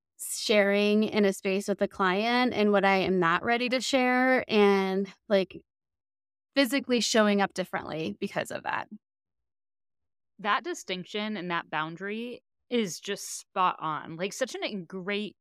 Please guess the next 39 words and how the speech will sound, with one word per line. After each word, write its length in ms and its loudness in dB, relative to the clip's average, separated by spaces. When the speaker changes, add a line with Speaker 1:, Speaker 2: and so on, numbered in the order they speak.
Speaker 2:
tangible 520 -8
takeaway, 640 -8
too. 560 -10
I'm 260 0
even 220 -4
<laughs> 0 -
imagining, 680 -6
like, 260 -6
a 320 -6
journaling 400 -2
session, 300 -10
uh, 140 -6
since 240 -12
we 80 -8
both 160 -12
love 140 -12
to 80 -16
journal. 300 -6
Speaker 1:
<laughs> 20 4
Speaker 2:
Imagining, 520 4
like, 240 -12
in 140 -6
my 140 -6
notebook, 420 -8
which 120 -14
I 100 -8
just 260 -12
got 120 -8
a 40 -10
brand 240 -12
new 120 -14
one. 140 -16
It's, 160 -20
like, 120 -20
a 40 -20
nice 260 -18
blue 320 -12
indigo. 560 -12
Um, 520 -4